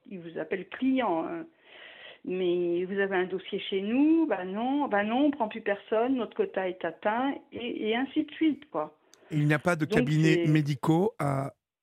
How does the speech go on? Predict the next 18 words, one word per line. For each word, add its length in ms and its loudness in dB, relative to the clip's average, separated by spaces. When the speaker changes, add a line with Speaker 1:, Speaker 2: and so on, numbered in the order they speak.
Speaker 2:
Grenoble 500 2
Speaker 1:
Si, 60 0
Speaker 2:
qui 60 -4
Speaker 1:
si. 60 4
Speaker 2:
reçoivent 460 2
sans 320 0
rendez-vous ? 480 2
Speaker 1:
Ah 180 -4
non, 180 -2
non, 200 -4
non, 340 -8
faut 100 -6
prendre 300 -12
des 80 -8
rendez-vous, 480 -10
Speaker 2:
Ah 80 -2
bon ? 120 0
Speaker 1:
hein. 120 -8